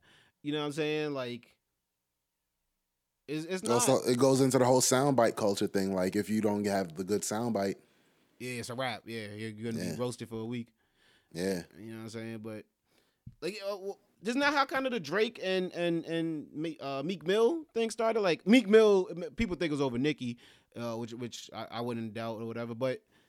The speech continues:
Speaker 1: Meek Mill kinda said it was on some, like, "Oh, you didn't, you didn't tweet my album, or you didn't repost my album coming out." Like, what are y'all talking about? <laughs> Like, I'm on the album, you know what I'm saying? Like, how, what do y'all, that's that, it's,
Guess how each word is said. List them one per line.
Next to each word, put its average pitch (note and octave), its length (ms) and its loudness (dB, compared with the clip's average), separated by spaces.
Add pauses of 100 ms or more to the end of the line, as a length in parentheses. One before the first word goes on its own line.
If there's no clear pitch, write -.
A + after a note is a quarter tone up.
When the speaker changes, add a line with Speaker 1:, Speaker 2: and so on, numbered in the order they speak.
(220)
Speaker 1:
Meek D#3 300 2
Mill G#3+ 240 12
kinda E3 240 4
said E3 160 4
it D#3+ 60 2
was D3+ 140 0
on D#3 120 2
some, D3 160 -2
like, C#3 300 -2
"Oh, D3 140 2
you D#3 120 -2
didn't, C#3+ 400 2 (200)
you D#3 100 -4
didn't F3 220 4
tweet F#3 280 -4
my C#3 160 0
album, F3+ 500 2 (460)
or B2+ 100 -6
you C#3+ 60 2
didn't D3 240 0
repost D#3+ 580 0
my C#3 120 -2
album D#3 380 2
coming F#3 260 -2
out." G3 140 -4
Like, F4 160 -6
what A#4 120 -2
are B4+ 40 -6
y'all B4+ 340 2
talking A#4 220 2
about? D3 340 2 (340)
<laughs> C#4 600 6
Like, E3 360 2
I'm F3 140 2
on C#4 240 6
the G#3+ 120 4
album, D#3+ 440 4
you E3 80 4
know F3 80 6
what F3 60 4
I'm F3 60 0
saying? G#3 320 2
Like, E3 180 0
how, F3+ 180 -2
what F#3+ 120 -2
do G#3+ 40 -6
y'all, G3+ 380 -2
that's D#3+ 160 0
that, G3+ 200 2 (200)
it's, E3 300 -10